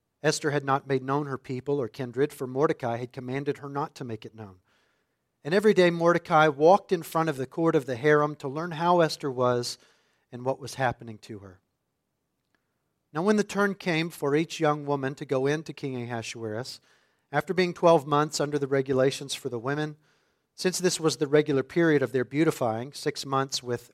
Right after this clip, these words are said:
oil of myrrh and six months with spices and ointments for women. When the young woman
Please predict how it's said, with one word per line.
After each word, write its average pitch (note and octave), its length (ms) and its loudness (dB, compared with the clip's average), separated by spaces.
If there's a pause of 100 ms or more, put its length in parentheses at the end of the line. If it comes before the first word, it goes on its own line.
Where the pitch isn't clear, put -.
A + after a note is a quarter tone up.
oil C3 200 -2
of A2 100 -8
myrrh D3 340 4
and B2 140 0
six - 260 -10
months B2 480 -6 (360)
with A2+ 100 -10
spices D3+ 680 2
and A#2 200 -10
ointments C3 460 -6
for - 180 -10
women. C3 380 -8 (960)
When D3+ 140 0
the F3+ 80 2
young A3+ 240 6
woman F#3+ 360 4